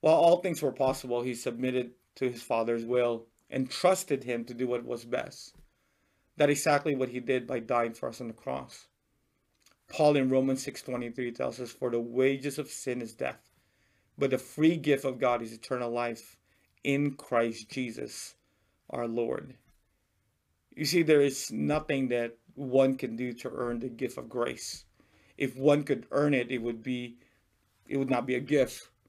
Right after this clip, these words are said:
But you have to believe that we have a God who is holy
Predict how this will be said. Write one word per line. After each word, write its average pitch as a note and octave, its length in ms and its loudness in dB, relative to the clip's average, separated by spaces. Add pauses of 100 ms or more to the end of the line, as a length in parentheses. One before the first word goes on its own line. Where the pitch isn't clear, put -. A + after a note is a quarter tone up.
(720)
But D3 140 4
you D3+ 140 4
have F3 400 -4
to F#3 80 2
believe C#3 360 2
that C3 140 2
we C3 140 -4
have C#3 180 -4
a C3 80 2
God C#3+ 560 0
who C3 180 -6
is G2 200 -6
holy D#3 640 0